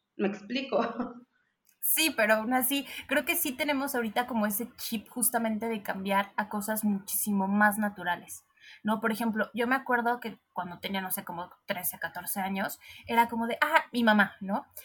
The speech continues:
Speaker 2: "Es que el shampoo para que te crezca con no sé qué, que era", no sé, un montón de químicos, ¿no?
Speaker 1: Sí.
Speaker 2: Y ahora, o sea, ya cambiamos y, por ejemplo, tenemos Payaya,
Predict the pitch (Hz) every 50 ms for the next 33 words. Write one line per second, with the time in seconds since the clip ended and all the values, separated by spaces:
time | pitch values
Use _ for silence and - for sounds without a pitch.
0 | - - - - 302 294 - - 339 359 403 392 - 330 277 254 240 247 - 294
1 | 285 - 311 311 311 302 277 233 - 214 _ - 247 254 262 254 - - 302 294
2 | - 262 240 233 233 226 233 240 226 - 269 254 - _ - 254 240 247 254 -
3 | 254 233 226 220 - - - - - - 294 320 320 330 330 339 370 508 494 480
4 | - - 339 339 339 - 262 233 202 - - - - - - _ - - - 277
5 | 320 311 - 339 330 - - - - - _ - 247 254 277 294 294 302 311 320
6 | 320 320 302 285 277 302 415 - - _ _ - _ - 254 226 - 294 254 254
7 | 254 277 285 294 302 285 262 233 240 240 226 220 214 214 226 214 220 - 226 220
8 | 226 226 233 226 - - 226 233 233 247 240 240 220 233 -